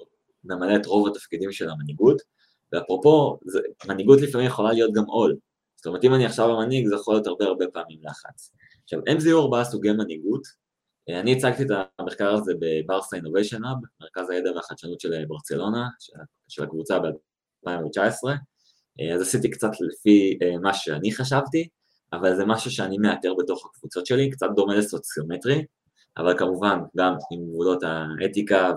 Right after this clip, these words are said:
ושומר על ה-, על החיסיון. אז הם זיהו ארבעה סוגים. אז הסוג הראשון זה מנהיג משימה, נתתי אז כדוגמה את, אה, אנדרס איניאסטה, שזה, זה שהוא בעצם, אה,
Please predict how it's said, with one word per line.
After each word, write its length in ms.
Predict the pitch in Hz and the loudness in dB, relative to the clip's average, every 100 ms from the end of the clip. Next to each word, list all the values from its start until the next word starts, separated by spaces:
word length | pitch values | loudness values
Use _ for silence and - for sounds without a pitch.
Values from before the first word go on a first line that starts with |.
| 76 | -4
ושומר 420 | 73 76 85 82 | -10 -10 -8 -4
על 140 | 80 | -2
ה-, 400 | 80 76 73 80 | -2 -4 -6 -4
על 120 | 78 78 73 - 78 76 - | -4 -6 -10 -10 -12 -16 -20
החיסיון. 480 | - 76 71 76 69 _ _ _ - _ - | -18 -12 -10 -8 -10 _ _ _ -20 _ -2
אז 140 | 87 | 4
הם 100 | 151 | 6
זיהו 180 | 151 151 | 10 10
ארבעה 340 | 139 107 104 104 | 10 6 4 0
סוגים. 500 | - - 85 76 78 | -8 -8 -6 -6 -8
אז 100 | 78 - | -12 0
הסוג 220 | 139 139 | 4 8
הראשון 280 | 135 139 117 | 6 4 0
זה 80 | 101 | 0
מנהיג 260 | 101 104 | 2 0
משימה, 480 | 101 - 76 85 120 131 - - | 0 -4 -6 0 0 -2 -10 -18
נתתי 340 | 82 92 90 | -6 -4 0
אז 180 | 92 92 - - | 0 0 -4 -8
כדוגמה 440 | 85 82 90 85 | -4 -4 -4 -4
את, 180 | 82 - | -6 -8
אה, 280 | 78 71 80 | -8 -8 -10
אנדרס 300 | 78 82 73 | -6 -6 -6
איניאסטה, 460 | 85 113 - 131 131 - _ _ _ _ - | -4 -4 -2 -4 -4 -8 _ _ _ _ -6
שזה, 280 | 95 104 120 131 90 | 2 4 4 2 2
זה 200 | 110 131 | 4 6
שהוא 300 | 135 123 117 | 6 6 6
בעצם, 360 | 110 - 107 | 4 2 0
אה, 140 | 104 | 0